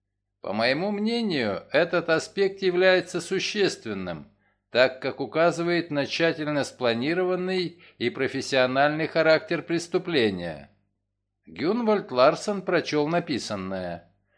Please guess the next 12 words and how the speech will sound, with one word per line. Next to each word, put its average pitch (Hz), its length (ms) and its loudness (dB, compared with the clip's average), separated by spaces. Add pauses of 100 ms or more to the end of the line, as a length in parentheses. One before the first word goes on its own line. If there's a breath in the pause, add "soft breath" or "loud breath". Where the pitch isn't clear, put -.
(320)
Он 220 260 0
подумал 185 500 2
немного 196 580 0
и 151 280 2
исправил 180 640 2
в - 40 -10
слове 170 400 0
сообщения 196 840 2
последнюю 160 720 0
букву 180 440 0
на 180 140 2
«е» 123 460 -2